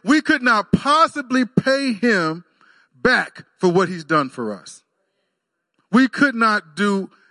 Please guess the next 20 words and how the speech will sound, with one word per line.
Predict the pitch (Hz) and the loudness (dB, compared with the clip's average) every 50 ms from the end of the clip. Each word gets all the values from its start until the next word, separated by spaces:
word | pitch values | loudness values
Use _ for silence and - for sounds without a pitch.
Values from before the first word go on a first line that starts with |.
| _ _ | _ _
anywhere | 240 254 254 240 220 202 202 196 190 | 0 0 0 2 2 2 2 2 2
near | 196 202 214 220 247 285 302 302 277 254 | 0 -2 0 0 0 2 2 2 2 2
enough | 226 202 180 165 151 147 143 - _ _ _ _ _ _ 147 | 2 2 0 0 0 -2 -4 -10 _ _ _ _ _ _ _
that | 160 196 202 196 175 - _ | 2 2 2 2 -2 -6 _
would, | 175 180 202 190 _ _ _ - 180 - - _ _ _ _ _ _ _ | -2 -2 -2 -2 _ _ _ -20 -20 -20 -20 _ _ _ _ _ _ _
you | _ 220 208 | _ 0 2
know, | 202 196 202 196 | 2 2 2 2
that | 175 214 202 190 | 2 0 2 2
would | 190 185 - _ | 0 0 0 _
equal | 196 254 262 233 - - 151 151 143 139 - _ _ _ _ _ _ _ _ _ _ _ _ _ _ _ _ _ _ _ _ _ _ _ _ _ | 2 2 2 2 2 0 0 0 0 -2 -8 _ _ _ _ _ _ _ _ _ _ _ _ _ _ _ _ _ _ _ _ _ _ _ _ _
the | 147 196 196 190 | -6 -2 0 2
immeasurable | 190 170 170 175 180 185 202 226 240 254 226 190 202 190 151 165 165 151 | 0 0 0 -4 -2 0 2 4 4 4 2 2 0 0 0 -2 -4 -4
gift | 135 165 170 143 131 - _ | -2 -4 -4 -4 -4 -6 _
that | 147 139 127 | -6 -6 -2
we | 127 143 131 | -2 -4 -4
have | 131 147 143 135 131 | -4 -6 -8 -10 -8
been | 123 139 131 | -6 -8 -8
given | 127 - 131 123 110 120 113 110 | -4 -4 -6 -4 -4 -8 -12 -12
by | 113 104 104 | -14 -16 -18
him. | - - - - _ | -20 -20 -20 -20 _